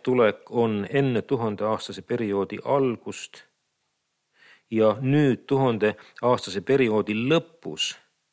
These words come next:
tuleb Jeesus Kristus taevast tagasi siia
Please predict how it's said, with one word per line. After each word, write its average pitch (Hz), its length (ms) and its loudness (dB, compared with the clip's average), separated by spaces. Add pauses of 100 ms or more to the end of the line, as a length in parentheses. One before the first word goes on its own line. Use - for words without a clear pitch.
(580)
tuleb 110 320 0
Jeesus 120 380 0
Kristus - 580 -6
taevast 120 680 0
tagasi 92 600 -4 (300)
siia 110 680 -4